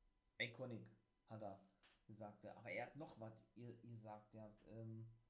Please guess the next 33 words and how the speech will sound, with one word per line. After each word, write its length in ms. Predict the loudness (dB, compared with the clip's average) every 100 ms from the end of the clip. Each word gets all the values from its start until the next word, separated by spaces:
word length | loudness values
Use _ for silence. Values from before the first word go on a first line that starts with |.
| -20 -20 -20 -20 _ _ -20 -20 -20 -20 -18 -8
nicht 200 | -8 -2
Black 280 | 0 0 0
Mass, 520 | 0 2 2 0 -2 -4
sondern 280 | -6 -4 -4
auch 160 | -4
irgendwie 240 | -2 -2 -2
so 100 | 0
was 200 | -2 -2
ähnliches. 360 | -6 -6 -6 -8
Mann, 160 | -10 -10
was 180 | -10
war 160 | -6 -2
denn 160 | 0 0
das 140 | -2
da? 220 | -2 -4 -6
Ähm, 500 | -6 -4 -4 -4 -6 -8 -18 -20 -20 -20 -20 -20 _ _ -20 _ -12
Miss 420 | -2 2 4 4 4
Mass? 500 | 6 6 6 4 2
Miss 320 | 0 0 2
Mass? 480 | 4 4 4 -2 -6 -10 -20 -20 -20 _ -20
Das 140 | -8 -2
war 200 | 0 2
auch 180 | 2 2
eine 180 | 0
Andeutung 500 | 0 2 4 4 2 -2 -4
auf 200 | -4 -2
irgendeine 320 | -2 -2 2
Dame 400 | 4 4 2 -2
gewesen. 460 | -2 0 0 0 0 0
Santana 420 | 0 0 2 2
Garrett 440 | 2 2 4 4 4
oder 200 | 4 6
was? 140 | 4